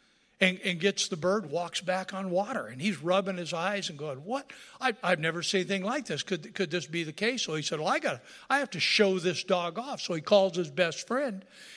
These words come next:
And he says, "You gotta come see this new retriever I have." So they go out hunting the next day, and he goes, "Go ahead, shoot a bird." So his buddy shoots a bird. Bird falls in the lake, tells the retriever, "Go get him." He walks on water.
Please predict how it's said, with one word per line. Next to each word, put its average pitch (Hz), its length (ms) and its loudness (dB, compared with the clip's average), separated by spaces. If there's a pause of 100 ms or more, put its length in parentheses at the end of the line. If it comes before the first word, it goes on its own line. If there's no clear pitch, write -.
(160)
And 185 140 4
he 170 100 0
says, 175 260 0
"You 311 120 -2
gotta 311 180 0
come 185 240 4
see 208 240 2
this 185 260 -2
new 196 160 2
retriever 233 540 -4
I 113 60 -6
have." 120 260 -8
So 156 160 0
they 185 160 0
go 196 140 4
out 180 160 2
hunting 185 260 -2
the 165 80 -2
next 160 320 -6
day, 180 240 0
and 151 100 -6
he 151 60 -8
goes, 160 200 -6
"Go 277 120 -2
ahead, 311 240 -2 (380)
shoot 226 200 2
a 196 40 -2
bird." 202 340 2
So 190 140 2
his 147 100 0
buddy 175 300 0
shoots 196 320 0
a 185 40 -4
bird. 190 460 0 (380)
Bird 156 560 -4
falls 170 320 4
in 175 80 0
the 160 80 -2
lake, 214 520 0
tells 160 220 0
the 160 60 0
retriever, 196 360 2
"Go 185 160 0
get 202 220 2
him." 220 100 0
He 175 100 -2
walks 175 440 2
on 226 220 -2
water. 240 400 -2